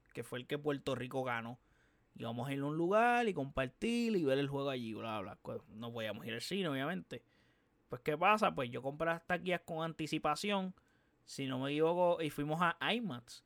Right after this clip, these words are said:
Para esos tiempos, en Puerto Rico solamente había una sola,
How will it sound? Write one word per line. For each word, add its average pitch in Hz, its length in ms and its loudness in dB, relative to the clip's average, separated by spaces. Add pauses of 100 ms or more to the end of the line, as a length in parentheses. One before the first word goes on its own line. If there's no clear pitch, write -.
(440)
Para 156 280 8
esos 185 260 0
tiempos, 196 440 0
en 156 160 -4
Puerto 151 380 0
Rico 175 260 0
solamente 160 480 2
había 160 220 4
una 156 140 -2
sola, 143 380 0